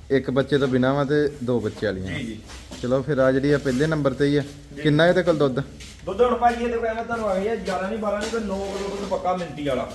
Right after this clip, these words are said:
Speaker 1: ਨੌ ਲੀਟਰ ਹੈਗਾ ਪੱਕਾ
Speaker 2: ਐਨ
Speaker 1: ਦੁੱਧ?
Speaker 2: ਮਿੰਤੀ ਵਾਲਾ ਕਿ ਆਪਣਾ ਚੋ ਕੇ ਵੀਰ ਭਰਾ ਇੱਥੋਂ ਤਸੱਲੀ ਕਰਕੇ ਖੜੇ ਭਾਵੇਂ ਤਿੰਨ ਡੰਗ ਚੋਵੇ ਕੋਈ।
Speaker 1: ਠੀਕ ਆ।
Speaker 2: ਜੀ।
Speaker 1: ਤੋਰੋ ਹਾਂ ਫਿਰ ਇੱਕ ਵਾਰੀ ਇਹਨੂੰ। ਦੁੱਧ ਨੌ ਲੀਟਰ ਜਿਹੜਾ ਕਹਿੰਦੇ ਕਿ ਹੈਗਾ ਇਹਦੇ ਕੋਲ।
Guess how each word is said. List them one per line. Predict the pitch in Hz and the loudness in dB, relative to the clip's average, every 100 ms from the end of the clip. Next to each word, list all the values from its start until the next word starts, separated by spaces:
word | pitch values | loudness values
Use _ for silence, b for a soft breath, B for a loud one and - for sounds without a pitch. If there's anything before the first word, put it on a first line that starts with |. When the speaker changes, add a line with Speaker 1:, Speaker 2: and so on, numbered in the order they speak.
| - | -2
Speaker 1:
ਨੌ | 147 147 | 2 4
ਲੀਟਰ | 143 165 | 4 4
ਹੈਗਾ | 160 151 | 4 4
ਪੱਕਾ | 190 196 | 2 4
Speaker 2:
ਐਨ | 190 | 6
Speaker 1:
ਦੁੱਧ? | 170 247 220 | 6 4 2
Speaker 2:
ਮਿੰਤੀ | 208 - 220 | 0 -8 -2
ਵਾਲਾ | 214 220 | 2 2
ਕਿ | 226 214 | -2 -4
ਆਪਣਾ | 208 - 220 | -4 -2 -4
ਚੋ | 214 208 - | -4 -2 0
ਕੇ | 202 | 0
ਵੀਰ | 202 196 | -2 -6
ਭਰਾ | 220 208 185 | 0 2 2
ਇੱਥੋਂ | 202 208 196 | 0 -4 -4
ਤਸੱਲੀ | 180 175 | -4 -4
ਕਰਕੇ | 175 175 175 | -4 -6 -6
ਖੜੇ | 170 180 | -6 -4
ਭਾਵੇਂ | 190 180 | -4 -4
ਤਿੰਨ | 170 151 | -6 -6
ਡੰਗ | 139 127 | -8 -8
ਚੋਵੇ | 123 113 | -10 -10
ਕੋਈ। | 101 95 - | -12 -14 0
Speaker 1:
ਠੀਕ | 185 165 139 | 4 6 6
ਆ। | 117 92 | 2 0
Speaker 2:
ਜੀ। | 143 135 - - - - | -6 -6 -8 -16 -8 2
Speaker 1:
ਤੋਰੋ | 143 170 | 4 6
ਹਾਂ | 165 | 4
ਫਿਰ | 151 120 | 2 2
ਇੱਕ | 113 110 | 0 0
ਵਾਰੀ | 107 | -2
ਇਹਨੂੰ। | 104 127 - - - - - - - - - - - - - - - - - - - - - - - - - - - 123 | -2 -6 -14 -20 -20 -20 -20 -20 -20 -20 -20 -20 -20 -18 -14 -12 -8 -8 -10 -14 -18 -18 -16 -16 -16 -18 -18 -18 -12 -2
ਦੁੱਧ | 131 143 160 | 2 2 2
ਨੌ | 151 135 131 | 2 2 4
ਲੀਟਰ | 131 127 | 2 0
ਜਿਹੜਾ | 135 139 143 | -2 0 0
ਕਹਿੰਦੇ | 131 127 139 | 0 0 -2
ਕਿ | 143 156 | -4 -2
ਹੈਗਾ | 135 104 98 | -2 0 -2
ਇਹਦੇ | 120 139 | -2 -2
ਕੋਲ। | 135 | -2